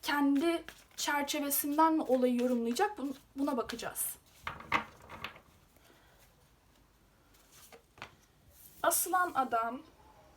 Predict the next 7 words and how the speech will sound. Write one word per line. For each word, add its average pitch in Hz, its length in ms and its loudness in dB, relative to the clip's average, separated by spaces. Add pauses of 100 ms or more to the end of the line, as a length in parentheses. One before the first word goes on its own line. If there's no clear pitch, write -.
(2250)
kılıç 320 440 -2
dokuzlusu. 220 760 -4 (320)
Şöyle 269 320 -6
yapalım. 226 540 -8 (1900)
Şunu - 340 -14
alacağım. - 480 -14 (1080)
Azize. 294 840 0